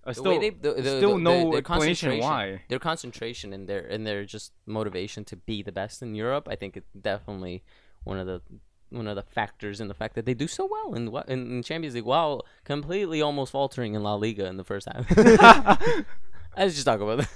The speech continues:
Speaker 1: All right.
Speaker 2: I'm still a little salty about that.
Speaker 1: Yeah,
Speaker 2: But we're
Speaker 1: so
Speaker 2: definitely getting better in form, and we'll definitely cover Real Madrid if any of you guys <laughs> wanna watch it.
Speaker 1: Yeah, so remember, Real Madrid podcast will be after a Madrid match.
Speaker 2: Yep.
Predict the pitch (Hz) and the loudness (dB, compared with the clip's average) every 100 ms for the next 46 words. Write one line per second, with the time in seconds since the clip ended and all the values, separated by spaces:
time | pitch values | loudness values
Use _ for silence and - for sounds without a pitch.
0 | 135 - - 107 107 104 151 147 139 120 | -14 -16 -8 -2 0 0 -2 -2 0 2
1 | 110 117 95 95 98 104 - - 113 156 | 0 -2 -6 -6 -10 -14 -20 -8 0 2
2 | 151 165 170 156 143 131 123 120 113 - | 4 2 2 -2 0 2 2 0 -6 -2
3 | 123 131 131 - 135 139 135 135 143 139 | 2 2 -2 -2 -2 -2 -4 -2 -2 -4
4 | - 135 123 117 113 104 104 101 98 98 | -4 -4 -2 -2 -4 -6 -6 -6 -8 -12
5 | 117 104 101 98 95 95 - 139 123 139 | -12 -12 -12 -12 -14 -14 -6 -4 -2 -4
6 | - 240 - - 104 101 107 123 120 117 | -6 -16 -16 -10 -8 -6 -2 -2 0 2
7 | 120 120 113 127 127 131 117 113 117 110 | 2 2 2 0 2 2 4 2 -2 -2
8 | 104 - - 113 117 117 - 147 160 131 | -4 -14 -12 -8 -6 -6 2 2 2 0
9 | 113 110 104 101 101 104 - - - - | 0 -2 -4 -4 -2 -4 -8 -18 -20 -12
10 | 135 156 | -4 -4